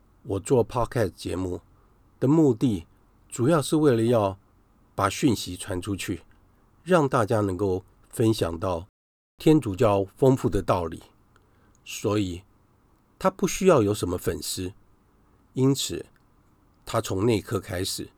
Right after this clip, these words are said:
就跟他的太太讲得很清楚，“我不需要有任何的粉丝，以后只要有人会影响到我的家庭的话，我就会把他封锁掉。”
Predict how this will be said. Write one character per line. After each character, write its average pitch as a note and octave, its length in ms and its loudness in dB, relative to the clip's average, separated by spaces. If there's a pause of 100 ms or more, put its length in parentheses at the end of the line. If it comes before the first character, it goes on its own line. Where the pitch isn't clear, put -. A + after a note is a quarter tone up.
(640)
就 D3+ 140 0
跟 C3+ 320 4
他 B2+ 160 0
的 G#2+ 100 -2
太 A2 200 -4
太 - 280 -6
讲 F2+ 200 -8
得 F2 60 -8
很 F2 180 -6
清 F#2 200 -4
楚 - 200 -14 (680)
，“我 G#2+ 160 0
不 C3+ 160 0
需 C3+ 180 2
要 A2+ 120 6
有 F2+ 80 0
任 G2+ 240 2
何 E2+ 60 -8
的 F#2 160 0
粉 E2 240 -10
丝， F#2+ 280 -8 (560)
以 G#2+ 180 -2
后 A2 300 0 (540)
只 B2+ 140 -6
要 C#3+ 180 4
有 G2 180 0
人 F2+ 380 -4 (320)
会 A#2+ 220 0
影 A2 180 0
响 F2+ 260 -4
到 F#2 280 -2 (300)
我 F#2+ 140 -4
的 F2+ 80 -8
家 G#2 220 -2
庭 F#2+ 180 -8
的 E2+ 100 -6
话， - 280 -8 (480)
我 F#2 140 -6
就 C3 140 -8
会 B2+ 140 4
把 F2 140 -6
他 F2+ 120 -4
封 F#2+ 220 -6
锁 F#2 200 -10
掉。” - 300 -10